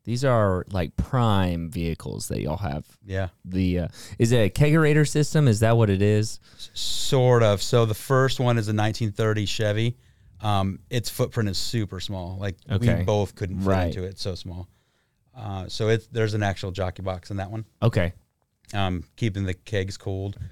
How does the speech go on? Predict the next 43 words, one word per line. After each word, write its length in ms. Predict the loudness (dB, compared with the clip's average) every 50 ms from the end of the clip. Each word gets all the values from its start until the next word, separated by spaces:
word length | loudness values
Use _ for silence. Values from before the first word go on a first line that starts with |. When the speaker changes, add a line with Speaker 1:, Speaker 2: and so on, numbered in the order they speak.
| -12 -6
Speaker 2:
Cold 280 | -2 -2 0 0 -2 -4
was 140 | -6 -6
a 60 | -6 -6
pain 160 | -6 -6 -6
in 80 | -6
the 40 | -6
butt 200 | -6 -6 -6 -8
for 100 | -8 -10
a 60 | -6
while. 220 | -6 -4 -4 -4 -2
But 100 | 0 0
Speaker 1:
And 80 | 2
Speaker 2:
we 40 | 4
Speaker 1:
how 120 | 4 4 4
many 180 | 4 4 2
taps 400 | 2 2 0 0 0 0 -2 -4
are 80 | -4 -4
on 160 | -4 -4 -4
that 120 | -4 -4
Speaker 2:
Four. 80 | -4 -6
Speaker 1:
one? 160 | -6 -8 -8 -12
Four. 420 | -6 -2 0 0 0 0 -4 -6 -10 -12
Speaker 2:
Four, 220 | -10 -8 -8 -6
yep. 340 | -4 -4 -4 -4 -6 -8 _ _ _ _ _ -4
Usually 300 | 0 0 2 2 2 2
we 80 | 2 2
do 120 | 2 0
sixels 400 | 0 -2 -4 -4 -4 -4 -6 -4
so 140 | -4 -4 -4
that 160 | -4 -4 -4 -6 _ _ _ _
if 200 | -8 -6 -4 -2
somebody 240 | 0 2 2 2 2
Speaker 1:
Right. 100 | 2 2
Speaker 2:
chooses 340 | 2 2 2 0 0 -4 -4
four, 220 | -2 0 2 2
I 60 | 2
can 180 | 2 0 -2 -2
get 180 | -2 -2 -2 -4
four 200 | -4 -2 -2 -2
of 80 | 0 -2
'em 120 | -2 -2
in 80 | 0 0
there. 240 | 0 0 -2 -4